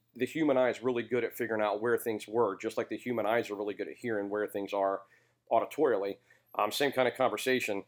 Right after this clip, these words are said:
So as you're moving, if you're making a sweeping movement with the gun and you're not actually searching with it and you're in a relatively confined area, turn the light off, move, turn it back on.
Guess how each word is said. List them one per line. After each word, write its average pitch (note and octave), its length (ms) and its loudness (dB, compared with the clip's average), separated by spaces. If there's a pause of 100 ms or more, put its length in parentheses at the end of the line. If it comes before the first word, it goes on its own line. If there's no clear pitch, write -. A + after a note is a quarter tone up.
(220)
So B2 280 6
as A2+ 160 2
you're A#2+ 120 0
moving, C#3 480 4
if A#2+ 160 -2
you're B2 80 0
making B2+ 320 2
a A2 40 0
sweeping D3 440 0
movement B2+ 280 2
with A2 140 -2
the G#2 60 -6
gun A#2+ 340 2
and G#2+ 100 -2
you're G#2+ 100 -2
not A2+ 120 2
actually G#2+ 220 -4
searching A#2+ 420 -2
with G2+ 160 0
it A2 100 -2
and G#2+ 120 -2
you're G#2+ 100 0
in G#2 60 2
a G2 100 0
relatively A2 380 0
confined G2 420 -2
area, G#2 260 2
turn D3+ 240 0
the A2 60 2
light A2+ 220 4
off, F#2+ 200 4
move, A#2 280 -2
turn A2 140 -2
it - 60 -6
back F2 220 -4
on. E2+ 200 -4